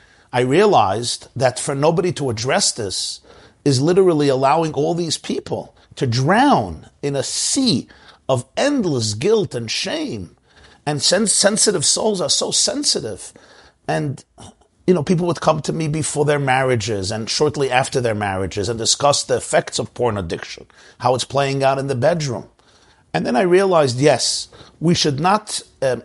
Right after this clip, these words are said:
you know, some people like sensationalism. And the more, you know, the more, uh, what's the word, explicit language they could use, the more excited they get. So I,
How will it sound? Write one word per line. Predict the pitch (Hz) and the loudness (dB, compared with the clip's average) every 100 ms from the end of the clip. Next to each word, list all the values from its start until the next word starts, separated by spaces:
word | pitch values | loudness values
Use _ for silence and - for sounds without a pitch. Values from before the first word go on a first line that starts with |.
| _ | _
you | 151 | -4
know, | 139 | -2
some | - 156 | 0 0
people | 135 165 - 135 117 - _ _ _ - | 0 -2 -2 -4 -4 -8 _ _ _ -2
like | 123 120 | -2 0
sensationalism. | - 123 - 135 120 - 92 85 76 - - _ - - _ | -4 -2 -2 -2 -2 -4 -6 -8 -8 -10 -16 _ -20 -20 _
And | 117 117 | -6 -2
the | |
more, | 120 143 175 180 160 139 110 | 0 2 6 8 8 4 -2
you | 113 120 | -8 -8
know, | 110 101 | -8 -6
the | 107 | -4
more, | 123 147 151 143 | -2 0 2 2
uh, | 120 110 98 92 - _ _ - - - _ _ _ _ _ | 0 -2 -6 -10 -18 _ _ -20 -20 -20 _ _ _ _ _
what's | 117 - | -6 -4
the | 120 | -4
word, | 110 101 | 0 0
explicit | 87 - - 175 - 151 113 | 0 0 2 2 4 0 -2
language | 135 143 131 113 | -2 -2 -2 -2
they | 113 | -4
could | - 117 | -4 -4
use, | 135 160 117 | -2 -2 -2
the | 120 | -4
more | 127 127 | -4 -4
excited | - - 107 110 104 | -2 0 0 0 -2
they | 92 87 | -2 -4
get. | 90 73 - | -4 -6 -8
So | 127 - | -10 -4
I, | 156 196 | -2 -2